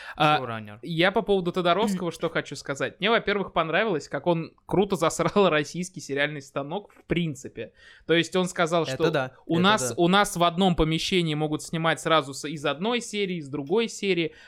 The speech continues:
Speaker 1: а в, как бы в Америке все это делают, там, в-, сюда с-, придут, то есть снимают все по порядку,
Speaker 2: Но ты
Speaker 1: иначе
Speaker 2: понимаешь,
Speaker 1: говоря.
Speaker 2: в чем дело? В России немного другая традиция сериальная.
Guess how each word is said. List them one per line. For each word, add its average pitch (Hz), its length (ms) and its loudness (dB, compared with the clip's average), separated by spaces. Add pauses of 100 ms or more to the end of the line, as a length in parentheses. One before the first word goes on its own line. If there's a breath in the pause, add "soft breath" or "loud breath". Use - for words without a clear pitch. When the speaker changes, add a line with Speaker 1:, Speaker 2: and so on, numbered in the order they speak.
Speaker 1:
а 143 400 4
в, 143 340 -2
как 143 200 -2
бы 143 100 0
в 135 80 -2
Америке 185 460 2
все 165 320 0
это 170 200 0
делают, 151 540 0
там, 143 340 -4
в-, 135 100 -18
сюда 156 360 0
с-, - 100 -16
придут, 156 440 -2
то - 40 -6
есть 147 120 -6
снимают 202 260 -2
все 180 100 -6
по 160 120 -4
порядку, 156 500 0
Speaker 2:
Но 151 100 -10
ты - 60 -10
Speaker 1:
иначе 160 120 -8
Speaker 2:
понимаешь, 180 420 -2
Speaker 1:
говоря. - 40 -12
Speaker 2:
в - 20 -14
чем 170 200 -4
дело? 127 500 -4
В 120 60 -12
России 175 460 -6
немного 160 460 -2
другая 147 520 0
традиция 151 640 -4
сериальная. 107 720 -12